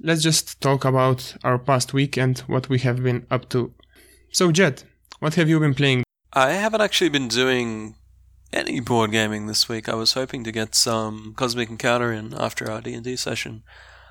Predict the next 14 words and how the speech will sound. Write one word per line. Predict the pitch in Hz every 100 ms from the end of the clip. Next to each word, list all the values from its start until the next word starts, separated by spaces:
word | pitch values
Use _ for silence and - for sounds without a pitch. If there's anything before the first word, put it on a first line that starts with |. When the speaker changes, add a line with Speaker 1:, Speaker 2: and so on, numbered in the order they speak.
| - -
Speaker 2:
but | 127 123 -
that | 80 -
was | - 143 139 120 117
not | 151 -
the |
case. | - 170 143 - -
We | 117 120
ended | 117 117
up | 113 - _ _ -
having | 123 110 110 110 110
quite | - -
a | 120
long | 117 120 117
session, | - 110 - 110 107